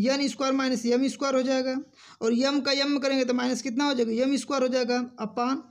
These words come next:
एम का इसमें करेंगे गुणा तो क्या हो जाएगा, एम रूट में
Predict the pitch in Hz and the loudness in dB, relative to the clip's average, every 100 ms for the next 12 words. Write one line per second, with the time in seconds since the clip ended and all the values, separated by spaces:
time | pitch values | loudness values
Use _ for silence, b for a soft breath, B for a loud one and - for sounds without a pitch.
0 | b b b - 254 285 262 294 262 285 | b b b 0 2 2 2 0 0 -2
1 | 277 285 285 240 277 277 247 294 269 240 | 0 0 0 -2 -2 -2 -2 -2 0 0
2 | 226 240 269 381 285 220 247 254 262 | 0 0 0 -2 -2 -2 -2 0 0